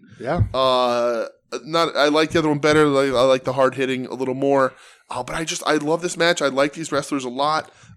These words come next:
Speaker 2: Um, and, like, being able to see some of the Stardom stuff, like, two matches in, I'm like,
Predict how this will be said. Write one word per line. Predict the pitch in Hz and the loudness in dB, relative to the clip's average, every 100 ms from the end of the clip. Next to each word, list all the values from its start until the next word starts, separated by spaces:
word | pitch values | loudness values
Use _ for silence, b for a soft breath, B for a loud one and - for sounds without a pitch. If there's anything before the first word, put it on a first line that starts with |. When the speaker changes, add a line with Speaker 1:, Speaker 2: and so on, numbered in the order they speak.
| 117 | 0
Speaker 2:
Um, | 127 123 123 - 117 | 4 4 2 -6 -6
and, | 135 | -4
like, | 135 127 | -2 -2
being | 143 156 | -2 0
able | 151 | 0
to | 139 | -2
see | - 151 156 | -6 -8 -8
some | - 143 | -6 -6
of | |
the | 139 | -4
Stardom | - 151 220 | 0 0 0
stuff, | 196 131 120 - | -4 -2 -2 -4
like, | 113 | -10
two | - 214 | -8 -4
matches | 202 185 165 165 | -2 -2 -2 0
in, | 185 | 0
I'm | 143 | 0
like, | 123 113 - | -2 -4 -8